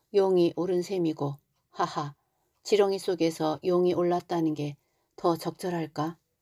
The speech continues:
하하." 갑진은 차바퀴 굴러가는 소리보다도 더 큰 소리로 떠들었다. 곁에 앉은 사람들도 갑진의 말을 듣고 빙긋빙긋 웃었다.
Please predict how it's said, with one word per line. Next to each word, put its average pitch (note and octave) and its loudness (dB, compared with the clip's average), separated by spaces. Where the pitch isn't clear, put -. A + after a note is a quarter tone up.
하하." - -4
갑진은 F3 2
차바퀴 G3 -2
굴러가는 E3+ 0
소리보다도 D#3+ -6
더 F3+ 2
큰 G#3 -8
소리로 E3 -2
떠들었다. D#3 -6
곁에 F#3 2
앉은 F3 2
사람들도 E3 -2
갑진의 F3+ 2
말을 F3 0
듣고 D#3+ -2
빙긋빙긋 F3 0
웃었다. D#3+ -8